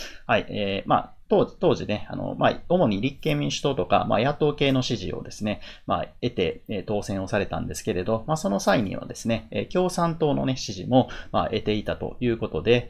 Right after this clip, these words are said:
えー、まあ、そういったところもですね、えー、今回の大野知事のね、判断には、えー、まあ、深く関わっていると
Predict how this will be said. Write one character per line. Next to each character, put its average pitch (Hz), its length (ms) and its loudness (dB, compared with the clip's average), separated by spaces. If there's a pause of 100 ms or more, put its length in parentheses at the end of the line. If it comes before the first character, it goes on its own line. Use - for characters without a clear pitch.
(300)
え 120 180 4
ー、 - 20 -2
ま 156 120 6
あ、 123 40 4
そ 170 120 4
う - 40 2
い - 20 -2
っ - 20 -12
た - 80 0
と - 100 -2
こ 90 100 2
ろ 80 60 0
も 80 120 -4
で - 80 -6
す - 140 -10
ね、 95 200 -6
え - 100 -4
ー、 - 40 -10
今 107 160 -2
回 87 200 -4
の 120 260 2
大 104 80 2
野 87 100 -2
知 107 140 -6
事 82 120 -8
の 85 120 -6
ね、 98 80 -4
判 107 260 -4
断 92 160 -4
に 131 100 0
は、 117 320 2
え 87 360 -6
ー、 - 20 -10
ま 95 100 -6
あ、 - 140 -12
深 113 200 -2
く - 100 -16
関 98 260 -2
わ 98 80 4
っ - 100 -8
て 107 120 -2
い - 20 2
る 160 120 0
と - 180 4